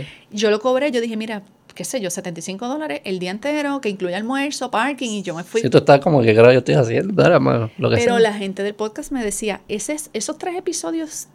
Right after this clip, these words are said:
Speaker 1: tal, tal, tal, están brutales, pero sería bueno que nos, que nos, que nos expliques eso en un salón, hagamos el ejercicio y nos digas si lo estamos haciendo bien. Eso es lo que queremos". Y yo dije, "Ah, pues vamos a hacer un taller para hablar de esos tres episodios".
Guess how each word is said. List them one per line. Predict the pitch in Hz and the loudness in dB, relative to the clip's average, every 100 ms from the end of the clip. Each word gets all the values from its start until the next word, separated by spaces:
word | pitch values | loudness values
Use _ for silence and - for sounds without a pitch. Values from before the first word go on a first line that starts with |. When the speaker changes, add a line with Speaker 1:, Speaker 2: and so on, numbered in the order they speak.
| _ | _
Speaker 1:
tal, | 294 311 | -8 -8
tal, | 311 311 | -8 -10
tal, | 254 214 170 160 _ _ _ - _ _ _ _ _ _ _ _ - | -8 -8 -8 -12 _ _ _ -20 _ _ _ _ _ _ _ _ -6
están | 240 - 226 247 | -6 0 0 2
brutales, | 320 320 339 339 - | -2 -2 -4 -6 -6
pero | 233 226 | -6 -6
sería | 214 208 | -4 -4
bueno | 208 254 294 | -4 -4 -4
que | 285 | -6
nos, | 233 226 - | -6 -10 -14
que | - | -10
nos, | 208 208 | -8 -10
que | - 208 | -10 -8
nos | 202 | -8
expliques | 196 185 226 | -4 -4 -4
eso | 247 269 | -6 -6
en | 262 | -6
un | 262 | -6
salón, | - 254 254 202 208 - - | -6 -6 -4 -6 -8 -12 -10
hagamos | 196 185 208 | -6 -6 -4
el | 247 | -4
ejercicio | 247 247 277 254 247 | -4 -4 -6 -6 -6
y | |
nos | 214 | -2
digas | 196 202 | -2 -2
si | 220 | -6
lo | 220 | -8
estamos | 190 175 | -10 -10
haciendo | 185 208 208 | -10 -10 -10
bien. | 202 165 165 - _ _ | -10 -10 -12 -18 _ _
Eso | - 240 | -6 -2
es | |
lo | 269 | 0
que | 285 | 0
queremos". | 226 214 208 185 | -2 -2 -4 -6
Y | |
yo | 180 | -8
dije, | 185 175 | -6 -8
"Ah, | |
pues | 185 190 | -8 -8
vamos | 170 | -8
a | 160 | -10
hacer | 180 | -12
un | 196 | -10
taller | 214 277 277 | -8 -8 -10
para | - 175 | -8 -6
hablar | 165 170 233 | -4 -4 -4
de | |
esos | 240 220 | -8 -8
tres | 214 | -8
episodios". | 220 233 269 269 208 | -8 -8 -8 -6 -6